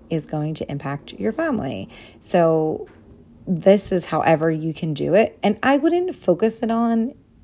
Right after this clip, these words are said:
being something that's, like, a task that you have to do, but in a way to really make it fun for your family.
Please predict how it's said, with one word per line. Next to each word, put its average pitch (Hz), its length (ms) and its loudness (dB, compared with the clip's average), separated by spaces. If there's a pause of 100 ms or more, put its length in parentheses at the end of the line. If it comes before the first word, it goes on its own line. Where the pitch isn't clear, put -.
(420)
being 175 320 -2
something 160 460 -6
that's, 156 300 -8
like, 156 400 -4 (500)
a 180 80 2
task 165 520 -4
that - 160 -2
you 170 100 -4
have 190 220 -6
to 170 80 -10
do, 165 500 -2
but 185 160 0
in 185 140 0
a 180 40 0
way 170 300 2
to - 200 -6
really 160 280 -2
make 151 240 -6
it - 160 -6
fun 147 380 -2
for 147 160 -8
your 147 180 -4
family. - 560 -8